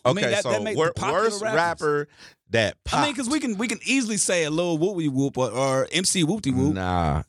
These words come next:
Speaker 2: you know who is worse?
Speaker 1: Than Silk?
Speaker 2: Yeah.
Speaker 1: Who?
Speaker 2: A-Rab.
Speaker 1: A-Rab Money?
Speaker 2: No, A-Rab from S O D, from Soulja Boy's clip.
Speaker 1: Oh.
Speaker 2: A-Rab. Remember A-Rab?
Speaker 1: He didn't pop, though.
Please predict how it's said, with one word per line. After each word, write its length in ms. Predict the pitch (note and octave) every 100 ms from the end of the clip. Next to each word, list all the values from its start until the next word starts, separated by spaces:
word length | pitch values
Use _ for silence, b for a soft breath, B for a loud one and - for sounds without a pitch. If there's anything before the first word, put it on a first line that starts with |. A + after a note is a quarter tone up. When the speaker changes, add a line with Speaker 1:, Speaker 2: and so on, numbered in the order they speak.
| -
Speaker 2:
you 140 | G2
know 140 | G#2 A2
who 240 | A2+ A2+
is 180 | A#2 G#2
worse? 340 | G#2 A2 A2+ - - - _ _
Speaker 1:
Than 280 | - A#2+ A#2+
Silk? 340 | - F#3+ C#4 - _
Speaker 2:
Yeah. 280 | F2 D#2 C#2+ D2+
Speaker 1:
Who? 240 | - D3+ E2+ - _ _ _ _ _ _ G2
Speaker 2:
A-Rab. 460 | F#2+ E2 D2+ A1+ - _ _ _ _ _ _ _ _ _ _ _ -
Speaker 1:
A-Rab 320 | C#3 D#3+ D#3+
Money? 340 | E3 A#3 C#4 -
Speaker 2:
No, 160 | F#2 D#2+
A-Rab 440 | E2+ G2+ F2+ D#2+ C#2+
from 160 | E2+
S 200 | E2 F2+
O 120 | F#2 E2
D, 220 | F2+ D#2
from 220 | - D#2+
Soulja 400 | - F#2+ F2 E2
Boy's 220 | E2 D#2+
clip. 280 | E2+ F#2+ D#2
Speaker 1:
Oh. 40 | F2+
Speaker 2:
A-Rab. 460 | F#2+ F#2 F2+ E2+
Remember 220 | D#2+ A2+ G#2
A-Rab? 460 | G#2 A#2+ C#3 C#3+
Speaker 1:
He 40 | B2+
didn't 160 | C3+
pop, 220 | E3 C4+ -
though. 220 | F2